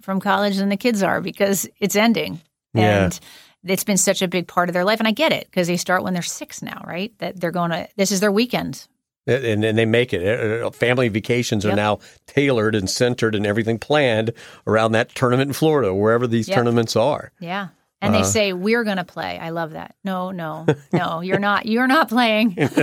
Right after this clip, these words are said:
Speaker 1: <laughs> But we have to sometimes tell them they can't be at the same hotel as us. Like,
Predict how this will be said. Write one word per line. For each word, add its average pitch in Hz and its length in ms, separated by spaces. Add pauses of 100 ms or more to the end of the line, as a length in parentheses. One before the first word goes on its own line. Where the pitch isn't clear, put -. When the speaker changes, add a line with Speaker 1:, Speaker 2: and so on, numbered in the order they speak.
(280)
Speaker 1:
<laughs> - 300
But 277 180
we 294 80
have 277 200
to 302 100
sometimes 269 360
tell 240 180
them 247 100
they 220 80
can't 214 300
be 208 100
at 202 80
the 208 80
same 202 240
hotel 196 400
as 185 160
us. 185 260
Like, 175 140